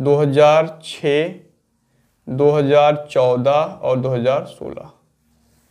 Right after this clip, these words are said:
चार बार क्वेश्चन आपसे पूछा गया है कि the process of, the process of double fertilization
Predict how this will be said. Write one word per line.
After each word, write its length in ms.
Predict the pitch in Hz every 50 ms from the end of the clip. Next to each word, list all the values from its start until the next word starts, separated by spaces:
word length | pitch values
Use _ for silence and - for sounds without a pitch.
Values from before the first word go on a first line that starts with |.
| _ _ _ _ - -
चार 260 | 165 151 156 165 165
बार 160 | 160 165 156
क्वेश्चन 220 | 156 156 143 180
आपसे 140 | 160 147 -
पूछा 200 | 151 135 135 165
गया 180 | 156 156 156 160
है 60 | 175
कि 100 | 175 180
the 160 | 147 127 156 151 - -
process 500 | 156 151 151 151 151 151 - 202 196 196 - - 143 131
of, 280 | 131 127 127 131 120 - - - _ _ _ _ _ _ _ _ _ _ _ _ _ _ _ _ _ _ _ _ _ _ _ _ _ _ _ _ _ _ _ _ _ _ _ _ -
the 160 | - - 139 139 -
process 420 | 143 143 139 143 - 180 170 170 - - 131
of 260 | 127 127 131 139 - - - - - _ _ _ _ _ _ _ _ _ _ _ _ _ _ _ _ _ _ _ _ _ _ _ _ _ _ _ _ _ _ _ _ _ -
double 580 | - 135 131 147 147 147 147 165 180 185 190 196 202 190 - _ _ _ _ _ _ _ _ _ _ _ _ _ _ _ _ _ _ _ _ _ _ _ _ _ _ _ _ _ _ - - - - -
fertilization 1120 | 160 151 147 143 139 156 147 147 147 147 143 131 135 139 139 131 131 - 170 151 139 139